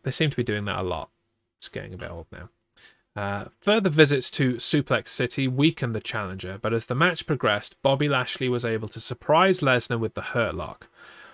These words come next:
Lesnar started to fade, but Brock forced Bobby into the turnbuckle to break the submission. Lesnar hit the F five, but inadvertently took out the referee, uh, with the feet of Lashley in the process.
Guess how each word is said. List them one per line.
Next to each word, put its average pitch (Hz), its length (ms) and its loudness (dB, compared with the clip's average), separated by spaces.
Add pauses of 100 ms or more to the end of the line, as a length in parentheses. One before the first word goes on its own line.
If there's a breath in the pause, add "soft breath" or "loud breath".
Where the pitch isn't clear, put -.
(140)
Lesnar 113 340 -2
started 190 600 2
to - 60 -16
fade, 82 420 -8 (440)
but 117 200 0
Brock 117 260 2
forced 123 440 -2 (140)
Bobby 110 400 -2
into 156 280 -2
the 120 100 -4
turnbuckle 104 600 -6
to 120 100 -4
break 95 300 -6
the 104 100 -14
submission. - 640 -8 (800 soft breath)
Lesnar 117 320 0
hit 101 180 -4
the 107 120 -2
F 101 120 -4
five, 151 500 2
but - 140 -8
inadvertently 127 680 2
took - 220 -8
out 95 140 -4
the 92 120 -6
referee, 135 580 0 (380 loud breath)
uh, 95 260 -6
with 101 140 -8
the 104 60 -10
feet - 360 2
of 113 100 -6
Lashley 104 400 -4
in 101 80 -6
the 101 80 -6
process. - 720 -2